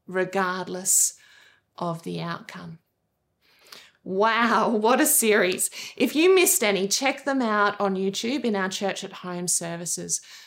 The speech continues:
So many amazing life skills and hints. So today, let's wrap this up. Let's get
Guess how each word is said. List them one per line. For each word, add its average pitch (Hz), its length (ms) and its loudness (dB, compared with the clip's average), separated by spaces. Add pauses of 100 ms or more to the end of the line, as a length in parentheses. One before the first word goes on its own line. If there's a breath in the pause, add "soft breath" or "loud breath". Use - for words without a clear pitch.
So 254 640 2
many 190 600 0
amazing 185 640 -4 (140)
life 175 360 -8
skills 175 500 -8
and 165 180 -10
hints. - 540 -8 (720 loud breath)
So 294 260 2
today, 349 520 4 (460)
let's 240 340 -2
wrap 220 320 -2
this 202 220 -2
up. - 280 -12 (840 soft breath)
Let's 240 400 2
get - 440 -2